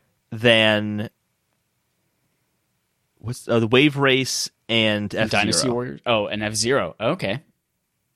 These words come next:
Speaker 1: So I think we should
Speaker 2: Yeah.
Speaker 1: go with Wave Race.
Speaker 2: All right. I'm down with that. I do think that, yeah, Tony Hawk and S S X are way too similar to have both at launch at the same time.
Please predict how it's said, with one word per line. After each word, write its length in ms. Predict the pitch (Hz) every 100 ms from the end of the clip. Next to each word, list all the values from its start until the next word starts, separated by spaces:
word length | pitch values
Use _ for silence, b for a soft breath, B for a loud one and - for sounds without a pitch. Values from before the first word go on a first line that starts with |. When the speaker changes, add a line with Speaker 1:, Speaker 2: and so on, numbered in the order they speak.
| _ _ _ _ -
Speaker 1:
So 140 | -
I 60 | 135
think 140 | 170
we 80 | 175
should 100 | 143
Speaker 2:
Yeah. 140 | 120 131
Speaker 1:
go 40 | 120
with 80 | 104
Wave 220 | 98 95
Race. 460 | 65 - - - - _ _
Speaker 2:
All 120 | 127
right. 280 | 240 233 269 _ _ _ _ _ _ _
I'm 100 | -
down 220 | 381 277 143
with 80 |
that. 260 | 117 123 - _ _ _ _
I 100 | 165
do 180 | 151 156
think 180 | 156 120
that, 120 | 117
yeah, 220 | 123 101 98 _ -
Tony 220 | - 135
Hawk 240 | 117 110 117
and 80 | 101
S 140 | 113
S 100 | 117 110
X 160 | -
are 100 | 101
way 200 | 98 110
too 140 | 107 101
similar 400 | - 110 104 98
to 60 |
have 240 | 98 98 -
both 240 | 104 101
at 100 | 80
launch 340 | 92 92 95 -
at 60 |
the 60 | -
same 240 | - 76 98
time. 320 | 87 90